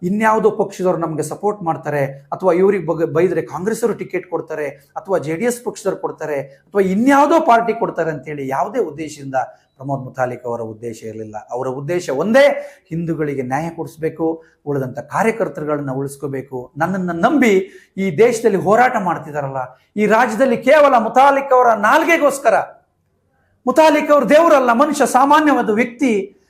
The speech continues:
ನಾನು ಹೇಳಿದ ಒಂದು ವಾಕ್ಯವನ್ನ ಪಾಲನೆ ಮಾಡಿ ನಮ್ಮ ಹುಡುಗರು ಸಂಘಟನೆ ಮಾಡ್ತಿದ್ದಾರೆ, ಅವರಿಗೆ ನ್ಯಾಯ ಕೊಡಿಸ್ಬೇಕು ಅನ್ನೋ ಒಂದು ಉದ್ದೇಶದಿಂದ ಅವರು ರಾಜಕೀಯ ಬಯಸಿದ್ರು ಹೊರತು ಬೇರೆ ಇನ್ಯಾವುದೇ ವಿಷಯದಲ್ಲಿ ಕೂಡ ರಾಜಕೀಯ ಬಯಸಲಿಲ್ಲ. ಆದ್ರೂ ನಮ್ಮ ಹಿಂದೂ ಸಮಾಜ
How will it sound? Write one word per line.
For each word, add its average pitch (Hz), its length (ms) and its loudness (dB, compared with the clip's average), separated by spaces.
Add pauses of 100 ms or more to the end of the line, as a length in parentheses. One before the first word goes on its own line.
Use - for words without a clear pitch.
(140)
ನಾನು 240 240 4
ಹೇಳಿದ 285 540 2
ಒಂದು 247 340 4
ವಾಕ್ಯವನ್ನ 285 580 4
ಪಾಲನೆ 320 460 4
ಮಾಡಿ 262 680 0
ನಮ್ಮ 220 160 2
ಹುಡುಗರು 262 280 4
ಸಂಘಟನೆ 277 500 0
ಮಾಡ್ತಿದ್ದಾರೆ, 196 840 0
ಅವರಿಗೆ 285 320 4
ನ್ಯಾಯ 214 280 2
ಕೊಡಿಸ್ಬೇಕು 185 460 -6
ಅನ್ನೋ 175 140 -2
ಒಂದು 156 160 -6
ಉದ್ದೇಶದಿಂದ 170 580 -2 (480)
ಅವರು 151 560 -2
ರಾಜಕೀಯ 185 540 -2 (220)
ಬಯಸಿದ್ರು 151 380 -6
ಹೊರತು 139 440 -10 (240)
ಬೇರೆ 202 300 0
ಇನ್ಯಾವುದೇ 175 540 2
ವಿಷಯದಲ್ಲಿ 165 440 -4
ಕೂಡ 143 180 -8 (460)
ರಾಜಕೀಯ 123 340 -10
ಬಯಸಲಿಲ್ಲ. 120 440 -10
ಆದ್ರೂ 226 800 0 (120)
ನಮ್ಮ 175 200 -2
ಹಿಂದೂ 175 300 -6
ಸಮಾಜ 143 380 -6